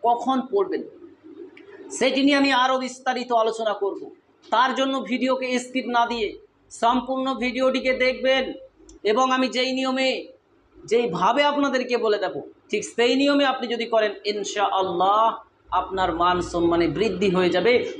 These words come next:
আপনি যেখানেই যাবেন সেখানেই সম্মান পাবেন, যেখানেই যাবেন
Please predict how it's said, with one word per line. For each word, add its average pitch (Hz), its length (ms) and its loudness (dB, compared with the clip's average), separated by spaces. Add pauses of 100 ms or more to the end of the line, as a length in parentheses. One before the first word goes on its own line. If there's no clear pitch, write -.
(100)
আপনি - 180 -4 (140)
যেখানেই 262 520 0
যাবেন 214 260 0 (760)
সেখানেই 196 500 0
সম্মান 180 400 0
পাবেন, 156 240 0 (260)
যেখানেই 226 500 2
যাবেন 220 240 0